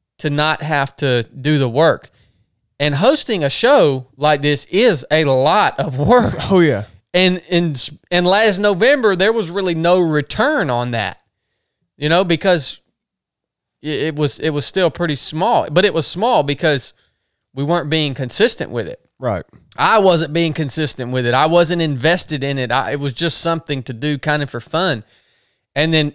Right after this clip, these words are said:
Speaker 1: Chili and I were looking at the stats today, and, um, there was a jump from when, when Brooke kinda pushed me to pursue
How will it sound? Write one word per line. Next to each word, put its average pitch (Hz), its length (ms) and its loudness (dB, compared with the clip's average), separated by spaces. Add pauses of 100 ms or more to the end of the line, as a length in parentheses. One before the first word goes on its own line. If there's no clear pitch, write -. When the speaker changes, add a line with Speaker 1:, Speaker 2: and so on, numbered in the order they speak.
(140)
Speaker 1:
Chili 180 320 0
and 160 100 0
I 151 120 2
were 139 140 0
looking 147 340 0
at 135 160 -2
the 117 60 -4
stats 156 580 0
today, 135 560 0 (640)
and, 127 380 0
um, 110 400 0 (1300)
there 165 220 4
was 147 140 -2
a 143 60 0
jump 135 580 0
from 135 540 0
when, 135 460 -2 (180)
when 135 300 -4
Brooke 156 380 2 (720)
kinda 156 260 0
pushed - 460 0
me 120 400 -6 (520)
to 131 540 -2 (500)
pursue 151 760 0